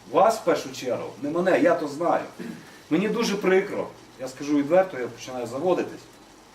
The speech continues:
Коли вона півтора року тому прийшла на канал, е, правильно Вадим підмітив,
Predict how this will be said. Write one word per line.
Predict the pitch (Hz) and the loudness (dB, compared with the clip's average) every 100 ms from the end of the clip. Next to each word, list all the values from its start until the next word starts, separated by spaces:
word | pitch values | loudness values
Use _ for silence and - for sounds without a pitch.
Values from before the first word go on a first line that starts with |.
| - - - - | -20 -20 -20 -12
Коли | - 170 | 0 2
вона | 190 185 | 4 2
півтора | 175 160 165 | 0 -2 0
року | 165 156 - | 2 0 -2
тому | 156 131 | -2 -2
прийшла | 143 - 143 | -8 -4 -2
на | 127 127 160 | -2 -4 -6
канал, | 233 254 - - - - - - - 113 | 0 0 -2 -16 -12 -2 -2 -2 -6 -2
е, | 110 104 - | -2 -2 2
правильно | 151 110 107 | 2 2 0
Вадим | 107 107 | -4 -6
підмітив, | 101 110 107 95 95 | -8 -10 -8 -8 -8